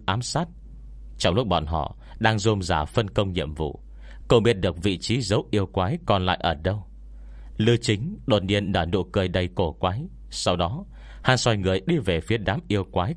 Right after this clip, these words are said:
còn đang loạng choạng, chưa hoàn toàn làm quen được với thân thể của mình. Tất cả những người có mặt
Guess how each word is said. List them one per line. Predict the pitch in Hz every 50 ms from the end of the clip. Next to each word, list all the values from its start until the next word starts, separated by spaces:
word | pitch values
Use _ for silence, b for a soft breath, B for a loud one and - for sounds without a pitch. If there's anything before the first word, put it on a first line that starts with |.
| -
còn | - 90 82 80 80
đang | 90 92 95 95 87
loạng | 85 95 - 85
choạng, | 85 - - 92 73 71 - - b b b b b b
chưa | - - -
hoàn | 127 110 98 90 85
toàn | 95 92 90 82
làm | 82 85 82 -
quen | - 123 123 127 -
được | 107 92 82 -
với | - 131 123 -
thân | - 110 98 -
thể | - 95 80
của | - - - 87 76
mình. | 69 71 73 73 69 69 - - - - b b b b b b b b b b b
Tất | 190 190 185
cả | - 92 85
những | 90 90 -
người | 120 98 90
có | - - - 185
mặt | 151 101 87